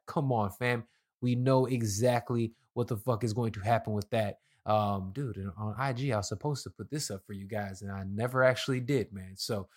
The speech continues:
my bad. I just gotta put it up there for you guys. But, um, at the end of the day,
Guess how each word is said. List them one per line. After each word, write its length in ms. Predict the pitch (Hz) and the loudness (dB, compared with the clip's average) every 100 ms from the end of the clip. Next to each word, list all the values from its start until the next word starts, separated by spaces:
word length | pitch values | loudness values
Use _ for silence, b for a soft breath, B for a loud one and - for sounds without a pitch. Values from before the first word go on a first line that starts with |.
| b b b - | b b b 2
my 100 | 147 | 4
bad. 260 | 110 123 | 8 8
I 100 | 123 | 8
just 180 | 120 - | 6 6
gotta 160 | 131 127 | 4 6
put 180 | 147 | 4
it 80 | 135 | 6
up 140 | 147 139 | 6 4
there 100 | 120 | 2
for 160 | 123 | 0
you 140 | 113 104 | -2 0
guys. 280 | 110 92 | -2 -2
But, 220 | 98 127 120 | 0 2 4
um, 260 | 117 110 120 | 4 2 0
at 120 | 131 | 2
the 80 | 151 | 4
end 100 | 160 | 4
of 80 | |
the 60 | 139 | 4
day, 200 | 143 104 | 4 2